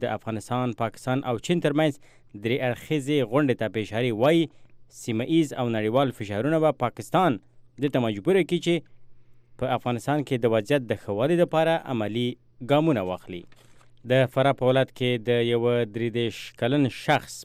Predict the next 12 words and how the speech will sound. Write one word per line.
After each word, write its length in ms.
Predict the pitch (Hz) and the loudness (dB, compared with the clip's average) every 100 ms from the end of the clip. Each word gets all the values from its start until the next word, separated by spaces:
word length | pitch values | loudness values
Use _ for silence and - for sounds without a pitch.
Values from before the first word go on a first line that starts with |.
| - | -6
په 80 | 113 | -2
هکله 260 | 139 120 107 | 0 0 -2
هم 180 | 131 120 | 0 -2
درته 240 | 110 107 | -2 -2
راپور 320 | 104 92 165 151 | -4 0 0 2
لرو 160 | 151 143 - | 0 -2 -2
چې 120 | 139 131 - - - - - - | -2 -2 -6 -20 -20 -20 -20 -2
پولیو 380 | 120 117 120 160 139 - - - | 2 2 2 2 2 -4 -20 -4
یا 80 | 113 104 | 0 0
ګوزن 340 | 107 104 123 117 - - | -2 0 0 -2 -10 -4
فلج 240 | 120 107 - | -4 -4 -6
کړی 200 | 95 | -8